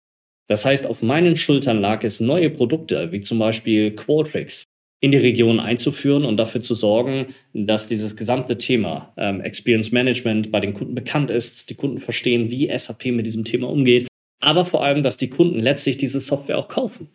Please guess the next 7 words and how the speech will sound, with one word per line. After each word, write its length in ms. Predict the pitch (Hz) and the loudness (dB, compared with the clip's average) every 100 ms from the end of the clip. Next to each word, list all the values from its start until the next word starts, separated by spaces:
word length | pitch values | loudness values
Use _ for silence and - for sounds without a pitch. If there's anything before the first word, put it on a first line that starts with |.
| - - - | -20 -20 -6
Dass 160 | 113 - | -2 2
sie 80 | 139 | 2
diese 180 | 135 | 2
Software 380 | 127 - - 110 | 0 -2 -2 -2
kaufen 420 | - 175 175 170 | 0 -2 0 0
und 140 | 123 117 | 0 0
einsetzen, 720 | 131 170 160 156 156 151 | 2 4 4 0 -2 -4